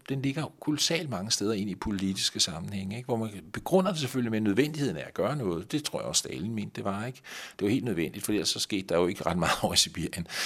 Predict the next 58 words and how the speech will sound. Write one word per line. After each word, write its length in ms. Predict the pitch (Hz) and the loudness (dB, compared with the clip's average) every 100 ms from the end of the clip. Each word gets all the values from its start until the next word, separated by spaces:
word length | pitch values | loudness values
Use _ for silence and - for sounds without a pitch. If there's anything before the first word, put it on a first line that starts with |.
| - - - | -2 -2 2
Øh, 160 | 120 - | 4 6
altså, 220 | 123 147 | 4 4
der 140 | - | 4
er 60 | 139 | 2
så 100 | 165 | 4
mange 280 | 139 165 170 | 2 2 2
niveauer 480 | 147 151 180 170 | 4 6 4 2
i 80 | 147 | -2
det 200 | - 87 | -2 -4
her, 220 | 90 65 | -4 -6
ikke? 200 | 64 98 - _ _ _ _ - | -6 -10 -18 _ _ _ _ -12
Og 120 | - 120 - | -10 -8 -4
ligesom 240 | 139 151 | -2 0
at 60 | 143 | 2
sige, 160 | - 110 | 4 4
hvad 100 | 135 | 4
er 40 | |
egentlig 300 | 131 110 127 | 2 0 0
godt 180 | 98 95 | 0 2
og 60 | |
skidt 240 | - 98 90 | 0 -2 -4
i 80 | 85 | -2
det, 140 | 98 | -2
synes 260 | 120 107 95 | -2 -2 -2
jeg, 140 | 104 - - | -2 -6 -6
det 100 | 127 | -4
er 60 | 135 | -2
vigtigt 400 | 131 151 - 156 | 0 0 0 -2
at 60 | |
holde 220 | 110 87 - | 0 0 -2
fast 300 | - - 110 | -6 -6 -4
i, 100 | - | -6
at 140 | - | 0
der 100 | 101 | 0
er 140 | 101 | 2
mange 340 | 110 98 127 147 | 0 0 0 0
måder 260 | 92 107 | 2 2
at 160 | 127 185 | -2 -6
forstå 480 | - - 160 69 - - - - | -4 0 0 0 -10 -20 -16 0
voldelig 400 | 85 92 123 107 | 2 2 2 0
handling 340 | 85 98 113 | -2 -2 -4
på, 260 | - 92 - | 0 0 0
om 120 | 92 | -6
man 140 | 98 95 | -4 -4
knytter 280 | - 127 | -2 -2
den 80 | 160 | 0
til 100 | 151 | -2
personen, 500 | 123 - 101 73 110 | -2 0 0 -2 -6
eller 180 | - 101 | -2 -2
man 120 | 101 | -2
knytter 340 | - 107 101 131 | -2 0 0 0
den 100 | 120 | 0
til 220 | 110 78 | 0 0
en 140 | 101 - | -4 0
bredere 300 | 92 110 139 | 2 2 0
forståelse 540 | 107 - 139 90 104 | 0 2 4 2 0
af 40 | |
den 200 | 98 92 | -2 -4